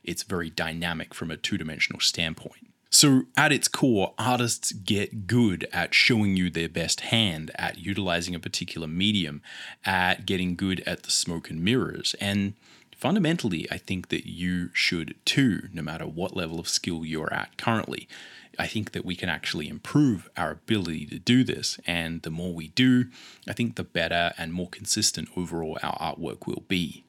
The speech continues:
So on the one hand, our job as artists is, yes, to build technique, craft, skill, ability. But our other task is to learn how to deploy it,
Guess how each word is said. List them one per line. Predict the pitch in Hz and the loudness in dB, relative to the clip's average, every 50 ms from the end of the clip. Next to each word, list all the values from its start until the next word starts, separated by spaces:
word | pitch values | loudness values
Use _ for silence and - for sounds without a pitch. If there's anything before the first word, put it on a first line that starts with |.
| _ _ _ | _ _ _
So | - - 135 120 | 4 6 6 6
on | 117 110 | 6 6
the | 104 95 | 4 4
one | 95 95 110 123 135 131 | 4 4 4 6 6 6
hand, | 123 107 113 107 98 92 92 90 90 90 - | 4 4 2 2 2 2 2 2 0 0 0
our | 95 92 90 | 0 -2 0
job | 87 95 92 92 90 92 | 0 -2 -2 -2 -2 -2
as | 85 85 | -2 0
artists | 87 87 87 82 87 - - 87 | 0 0 0 0 -2 -2 -2 -2
is, | 87 85 | -2 -2
yes, | 87 92 101 101 85 71 - - | 0 2 2 2 2 2 0 -2
to | - - | -2 -4
build | 92 85 90 90 85 80 - - | -6 -6 -6 -6 -6 -4 -2 0
technique, | - - 87 - - 98 92 85 80 - - - _ | 2 2 2 0 -2 -2 -2 -2 -4 -6 -10 -12 _
craft, | - - - 107 98 95 90 78 - - - | -4 0 2 4 4 4 2 2 0 0 2
skill, | - - - - - 113 104 92 85 - - | 2 2 2 2 0 0 0 0 -2 -4 -6
ability. | 90 90 - - 143 156 143 117 92 73 64 - - - _ _ _ _ _ _ _ _ _ _ - - - - - _ _ | -8 -4 2 4 4 6 6 4 4 2 0 -4 -8 -12 _ _ _ _ _ _ _ _ _ _ -20 -20 -20 -20 -20 _ _
But | - 127 120 | 2 4 4
our | 113 113 - - - - | 4 2 2 -2 -2 2
other | - 139 151 135 127 | 2 4 4 4 2
task | - - - - 85 78 78 85 - - - | 2 0 0 0 0 -2 -2 -4 -8 -8 -6
is | - 95 | -8 -6
to | - - 90 | -4 -4 -4
learn | 87 90 87 80 | -2 -2 -2 -4
how | 80 - - 90 87 | -4 -2 -2 -2 -2
to | - 82 | -4 -6
deploy | - - 87 - - - - - 139 139 120 95 | -8 -8 -10 -10 -10 -6 0 4 4 6 6 4
it, | 78 - - | 2 -2 -6